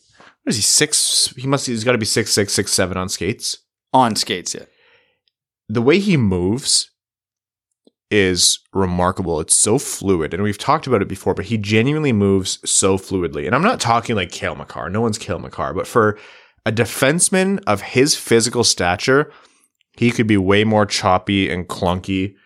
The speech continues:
Speaker 1: and just, like, an oafish and still be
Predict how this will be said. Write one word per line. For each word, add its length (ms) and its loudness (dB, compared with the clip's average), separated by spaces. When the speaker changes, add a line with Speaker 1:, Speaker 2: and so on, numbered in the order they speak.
Speaker 1:
and 180 -4
just, 180 -4
like, 140 -2
an 140 -8
oafish 560 4
and 120 0
still 360 4
be 320 0